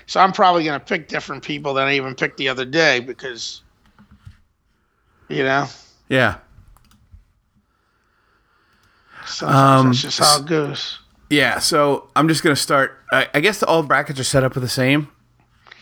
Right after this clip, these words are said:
Speaker 2: South in the left, East in the right, West in
Speaker 1: Yeah,
Speaker 2: the
Speaker 1: probably.
Speaker 2: Okay.
Speaker 1: I'm sure they
Speaker 2: So I'm
Speaker 1: are.
Speaker 2: just gonna start on the East. I'm gonna do my whole East bracket first. Um,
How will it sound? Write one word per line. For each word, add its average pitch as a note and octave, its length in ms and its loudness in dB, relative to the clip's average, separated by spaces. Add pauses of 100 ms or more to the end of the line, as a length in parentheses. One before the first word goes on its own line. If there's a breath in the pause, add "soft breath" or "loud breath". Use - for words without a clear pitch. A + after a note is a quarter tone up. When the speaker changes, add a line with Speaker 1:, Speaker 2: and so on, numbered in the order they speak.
(160 soft breath)
Speaker 2:
South A#2 440 0
in A#2+ 100 0
the A#2 80 2
left, A2 360 0
East A#2 260 -4
in A#2 80 0
the A2+ 80 2
right, A2+ 260 2
West G#2+ 340 -2
in F3+ 60 4
Speaker 1:
Yeah, C#3+ 300 4
Speaker 2:
the B2 80 -6
Speaker 1:
probably. A#2 440 0
Speaker 2:
Okay. F2+ 140 -2
Speaker 1:
I'm D3 100 -12
sure A#2 280 -8
they G#2+ 60 -6
Speaker 2:
So C3+ 100 2
I'm C#3 80 2
Speaker 1:
are. D3 40 0
Speaker 2:
just C#3+ 120 -8
gonna C3+ 140 2
start B2+ 360 0
on A#2+ 100 2
the A#2 120 -2
East. A#2+ 160 2
I'm A#2 100 0
gonna A#2 100 2
do B2+ 120 2
my A#2 120 2
whole C3 260 0
East A#2 340 -2
bracket F#2+ 380 0
first. - 600 -8 (1160 soft breath)
Um, G#2 640 4